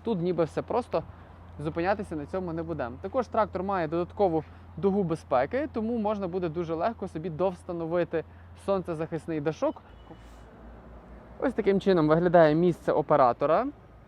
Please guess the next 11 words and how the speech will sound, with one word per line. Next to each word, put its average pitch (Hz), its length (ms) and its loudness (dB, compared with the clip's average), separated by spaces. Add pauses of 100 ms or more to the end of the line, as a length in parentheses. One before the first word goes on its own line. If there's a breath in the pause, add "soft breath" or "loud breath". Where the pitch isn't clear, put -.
(800)
У 190 100 2
нас 190 420 4 (420)
можна 180 400 0
кермо 185 380 2
собі 151 260 -4
відрегулювати 185 640 2
по 160 140 -2
вильоту, 143 460 -2
що - 220 -4
є 196 120 0
суперзручно. 156 880 -4